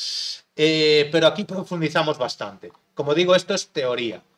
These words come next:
no es como se aplica real. ¿Por qué? Porque en Machine Learning nunca vamos a tener solamente dos ejes, donde con una regla ya lo resolverías. Entonces, claro, vamos a tener múltiple-, muchas dimensiones que no se van a poder representar.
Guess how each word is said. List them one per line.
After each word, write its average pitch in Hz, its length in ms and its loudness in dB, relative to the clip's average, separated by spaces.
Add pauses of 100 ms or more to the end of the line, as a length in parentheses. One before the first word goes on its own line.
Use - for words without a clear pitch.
(100)
no 139 160 -4
es 139 120 2
como 139 180 -6
se 131 100 -6
aplica 135 300 -4
real. 190 320 2
¿Por 165 160 -2
qué? 135 160 0
Porque 120 240 -8
en 117 60 -8
Machine 147 280 -4
Learning 156 240 0
nunca 180 220 -4
vamos 131 240 -6
a 127 40 -14
tener 120 260 -6
solamente 113 420 -10
dos - 180 -12
ejes, - 340 -12
donde 107 280 -18
con 117 160 -14
una 123 140 -6
regla 120 320 -4
ya 117 140 -6
lo 117 80 -6
resolverías. 113 840 -12 (300)
Entonces, 127 540 -8
claro, 131 240 -2
vamos 123 220 -8
a 143 40 -16
tener 156 240 -4
múltiple-, 127 840 -6
muchas 190 240 -10
dimensiones 113 500 -12
que 127 80 -16
no 120 60 -14
se 120 100 -12
van 117 100 -10
a 113 80 -10
poder 110 220 -10
representar. 107 680 -10